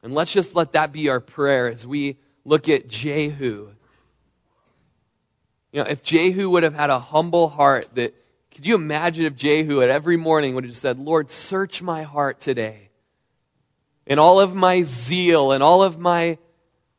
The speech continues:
appearance of righteousness, search my heart. See if there's any wicked way."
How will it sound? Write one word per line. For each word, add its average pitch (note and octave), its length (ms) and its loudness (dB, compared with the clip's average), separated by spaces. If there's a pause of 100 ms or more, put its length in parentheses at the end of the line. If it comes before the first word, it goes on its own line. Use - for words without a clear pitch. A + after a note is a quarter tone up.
(300)
appearance F#3 680 0
of D#3+ 160 0
righteousness, C3+ 1160 -4 (340)
search - 540 -4
my F3 220 -2
heart. C#3+ 420 -2
See G3 320 -8
if G#3 140 -6
there's E3 280 -4
any F#3+ 240 -4
wicked E3 440 -4
way." B2 480 -8